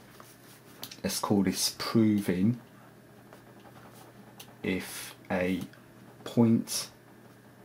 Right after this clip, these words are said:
lies on a line. So let me underline that in red. So I hope you can see that. So, um,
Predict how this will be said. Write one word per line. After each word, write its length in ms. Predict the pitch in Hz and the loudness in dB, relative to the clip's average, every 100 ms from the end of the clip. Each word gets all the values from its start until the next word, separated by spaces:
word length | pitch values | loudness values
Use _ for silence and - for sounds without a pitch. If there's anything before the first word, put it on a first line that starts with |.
| - - - - - - - | -20 -20 -20 -20 -20 -14 -6
lies 800 | 95 92 92 90 92 - - - - - - - - | -4 -4 -4 -4 -6 -6 -8 -10 -18 -20 -20 -16 -8
on 400 | 90 87 - - - - - - - - | -6 -6 -10 -12 -16 -20 -20 -20 -16 -8
a 300 | 90 85 85 - - - - - - - | -8 -8 -10 -16 -20 -20 -20 -20 -14 -10
line. 300 | 80 78 80 - - - - - - - - - - - | -8 -10 -12 -16 -20 -20 -20 -20 -20 -20 -20 -12 -10 -8
So 180 | - - 90 | -6 -6 -4
let 100 | 87 | -4
me 80 | - | -2
underline 480 | 90 85 82 82 82 | -2 -2 -4 -4 2
that 420 | 120 - - - - | 2 2 -2 -6 -2
in 240 | 104 95 | 2 4
red. 300 | 117 147 147 - - - - - - - - - - - - - - - - - - - - - - - - - - - - - - - - - - - - - | 6 4 2 -6 -18 -20 -20 -20 -20 -20 -18 -16 -10 -6 -4 -6 -8 -8 -8 -12 -18 -20 -20 -20 -8 -8 -8 -6 -6 -6 -8 -8 -14 -20 -20 -20 -20 -20 -20 -6
So 440 | - - 117 101 120 - - - | 6 10 10 8 2 -12 -18 -8
I 40 | - | -4
hope 140 | 110 | -2
you 40 | - | 0
can 120 | 101 | 2
see 260 | - 98 | 4 4
that. 300 | 104 120 - | 6 6 4
So, 520 | - - - 113 101 95 - - - - | 0 0 6 8 8 4 -6 -18 -14 0
um, 320 | 104 101 101 | 6 6 6